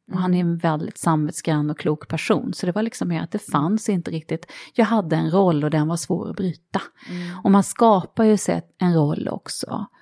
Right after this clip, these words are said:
Speaker 1: Och
Speaker 2: Mm.
Speaker 1: jag var ju mycket mindre säker på mig själv förmodligen vad jag är idag också, på vad som faktiskt är min styrka.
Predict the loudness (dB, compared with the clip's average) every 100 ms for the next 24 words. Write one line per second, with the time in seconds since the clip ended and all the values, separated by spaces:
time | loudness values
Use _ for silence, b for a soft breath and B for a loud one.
0 | b b b b 2 6 8 8 6 6
1 | 4 2 2 4 4 0 0 2 2 0
2 | -6 -2 -2 0 0 2 0 -2 0 0
3 | 0 2 2 2 2 2 0 -2 -6 -6
4 | -4 -4 -4 -6 -6 -10 -10 -6 -2 0
5 | 0 0 -4 -4 0 -2